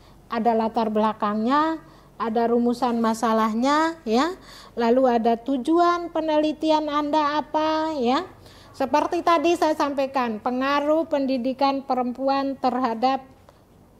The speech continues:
tingginya kematian ibu dan anak. Apa sih yang melatar belakangi ke-, sehingga tingginya kematian ibu dan anak? Salah satu faktor bisa jadi karena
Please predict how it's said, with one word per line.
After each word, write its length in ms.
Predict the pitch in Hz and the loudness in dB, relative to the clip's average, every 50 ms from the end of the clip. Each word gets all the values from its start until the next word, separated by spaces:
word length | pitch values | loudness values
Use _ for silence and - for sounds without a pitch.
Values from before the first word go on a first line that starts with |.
| _ | _
tingginya 800 | - 294 285 285 285 277 254 285 285 277 285 294 269 220 185 185 - - | -4 -2 -2 0 0 -2 0 0 2 2 2 2 2 0 -2 -4 -4 -4
kematian 560 | 247 240 247 247 247 247 - 262 269 262 262 | -2 0 0 -2 -2 -2 -2 -2 -2 -2 -2
ibu 320 | 262 254 254 214 220 226 | -4 -6 -6 -4 -2 -2
dan 240 | 220 208 214 208 208 | 0 0 0 0 -2
anak. 320 | 202 196 190 190 185 175 165 - - - - - - - - - - - - | -2 -4 -4 -4 -4 -6 -8 -10 -16 -20 -20 -20 -20 -20 -20 -20 -20 -16 -8
Apa 320 | - 311 311 - 330 320 311 | -8 -8 -6 -4 -4 -6 -2
sih 240 | - - 320 311 311 | 0 2 2 4 4
yang 160 | 285 262 254 | 4 2 2
melatar 560 | 247 247 240 247 233 226 - - 240 233 220 | 2 2 2 2 0 0 0 -2 -2 -2 -2
belakangi 880 | 202 214 214 214 214 208 208 - 233 220 214 214 220 220 240 254 262 240 | -2 -2 -2 -2 -2 -4 -4 -4 -4 -2 -2 -2 -2 -2 -2 -2 -2 -2
ke-, 240 | - 247 226 220 | -2 -2 -2 -2
sehingga 580 | 214 214 - 233 220 226 220 214 214 240 254 254 247 - - | -2 -4 -2 -2 0 0 0 0 2 2 2 2 0 -2 -4
tingginya 720 | - 269 247 247 226 208 254 247 254 269 254 226 196 190 | -2 -2 0 0 0 0 0 2 2 2 2 0 -2 -4
kematian 560 | - 226 208 208 208 202 - 233 220 214 214 | -4 -4 -2 -2 -2 -2 -2 -2 -2 0 0
ibu 240 | 220 214 208 196 208 | -2 -2 -2 -2 -4
dan 240 | 202 190 196 190 196 | -2 -2 -4 -4 -4
anak? 320 | 190 190 185 180 175 165 - - - - - - - - | -4 -4 -4 -4 -6 -6 -10 -14 -18 -20 -20 -20 -20 -10
Salah 320 | - - 233 214 214 220 220 | -4 0 2 4 4 4 2
satu 320 | 254 240 226 - - 254 | 2 0 0 0 0 0
faktor 480 | 247 - 226 214 - - - 262 262 254 | 0 0 -2 -2 -2 -2 0 0 0 0
bisa 320 | 226 233 220 - 247 220 | -4 -6 -4 -2 -2 -2
jadi 400 | 208 208 202 202 196 202 262 277 | 0 0 0 0 0 0 0 0
karena 560 | 269 - 240 214 220 220 240 269 285 302 311 | 0 0 0 0 0 0 0 2 2 0 -2